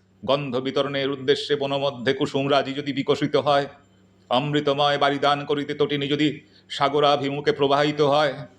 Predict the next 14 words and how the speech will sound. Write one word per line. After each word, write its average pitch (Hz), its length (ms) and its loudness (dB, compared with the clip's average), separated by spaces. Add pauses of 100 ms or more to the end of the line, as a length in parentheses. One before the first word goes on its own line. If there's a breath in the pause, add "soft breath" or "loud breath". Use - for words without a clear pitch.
(220)
যৌবনের 135 600 2
পূর্ণ 135 340 4
আনন্দ 135 460 0 (540 loud breath)
ও 127 120 6
ভরা 123 340 4
প্রাণ 131 360 2
লইয়া 127 320 0 (120)
আমরাও 127 340 2
মর্তালোকে 127 580 0
নামিয়াছি 127 500 0
একটা 127 240 0
সত্য - 380 -2
প্রতিষ্ঠার 131 580 0
জন্য। 123 280 0